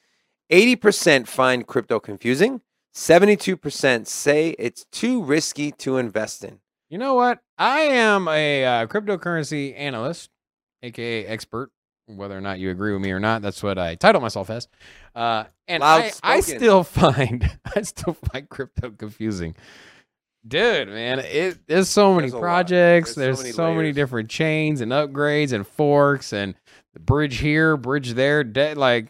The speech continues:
Speaker 2: hey, I agree with y'all ladies, man. That shit is confusing. <laughs> I spent all day studying this crap,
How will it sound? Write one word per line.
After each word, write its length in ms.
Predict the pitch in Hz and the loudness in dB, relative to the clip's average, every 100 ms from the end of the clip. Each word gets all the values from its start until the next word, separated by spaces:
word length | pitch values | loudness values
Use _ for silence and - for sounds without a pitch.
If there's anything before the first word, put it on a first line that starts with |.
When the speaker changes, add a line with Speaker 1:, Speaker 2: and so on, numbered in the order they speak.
| _ | _
Speaker 2:
hey, 400 | - 131 98 80 - _ _ _ _ _ | -10 -6 -6 -8 -14 _ _ _ _ _
I 140 | 175 | -6
agree 200 | 170 175 | -2 0
with 160 | 170 139 | 0 0
y'all 160 | 156 | 0
ladies, 300 | 135 98 85 | 0 -2 -6
man. 300 | 80 82 82 _ _ | -12 -14 -14 _ _
That 140 | 123 175 | -8 -8
shit 160 | - | -6
is 80 | 90 | -12
confusing. 540 | - 73 139 127 76 - _ - | -14 -8 -2 -2 -2 -14 _ -20
<laughs> 400 | - - - - | -10 -10 -10 -4
I 140 | 202 175 277 - 302 - _ - | -2 -2 -2 -2 -2 -6 _ -18
spent 400 | 185 - 151 190 - | -14 -10 -4 -6 -6
all 260 | - 160 175 | -4 0 0
day 280 | 147 156 | 0 0
studying 420 | 160 - 131 123 110 | -2 -4 -4 -4 -6
this 140 | 107 | -8
crap, 340 | - 98 90 | -8 -8 -8